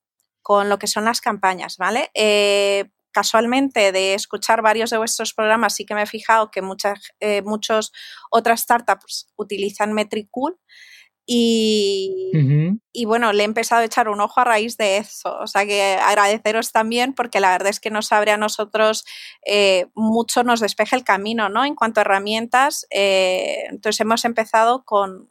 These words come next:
Speaker 1: con esa parte, porque estamos empezando a hacer, eh, publicidad en AdWords y
Speaker 2: Ujú.
Speaker 1: en Instagram y Facebook,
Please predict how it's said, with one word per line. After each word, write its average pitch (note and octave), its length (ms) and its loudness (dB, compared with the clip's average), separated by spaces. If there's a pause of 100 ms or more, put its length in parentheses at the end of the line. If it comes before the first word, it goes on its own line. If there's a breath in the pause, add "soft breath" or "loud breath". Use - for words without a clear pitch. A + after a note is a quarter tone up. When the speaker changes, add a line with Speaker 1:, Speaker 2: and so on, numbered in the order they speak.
Speaker 1:
con G#3 200 0
esa G#3 240 -2
parte, E3+ 420 -4 (420 loud breath)
porque G#3 180 -4
estamos A3+ 340 0
empezando A#3+ 560 0
a A#3+ 60 4
hacer, B3 640 -2
eh, G3 420 0 (460)
publicidad G#3 640 2
en A3+ 140 -2
AdWords D#4+ 640 -2 (440 loud breath)
y C4 600 -2
Speaker 2:
Ujú. - 80 -20
Speaker 1:
en G3+ 640 0
Instagram A#3 480 0
y G3+ 80 -8
Facebook, - 420 -14